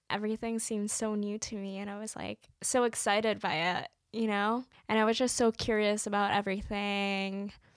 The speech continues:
I mean, I still am. I still have a lot to learn. Obviously, it's only been four years,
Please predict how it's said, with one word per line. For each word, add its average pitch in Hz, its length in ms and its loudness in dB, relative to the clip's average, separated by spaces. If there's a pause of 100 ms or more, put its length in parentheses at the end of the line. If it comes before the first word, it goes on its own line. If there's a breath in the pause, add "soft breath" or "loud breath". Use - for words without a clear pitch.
I 311 60 4
mean, 254 140 4
I 233 60 6
still 220 300 6
am. 123 180 2
I 139 80 0
still 214 200 6
have 214 180 6
a 208 40 4
lot 202 320 4
to 208 120 0
learn. 185 520 0
Obviously, 185 440 0
it's 190 140 -4
only 190 260 -2
been 185 200 -2
four 196 240 -4
years, 185 640 0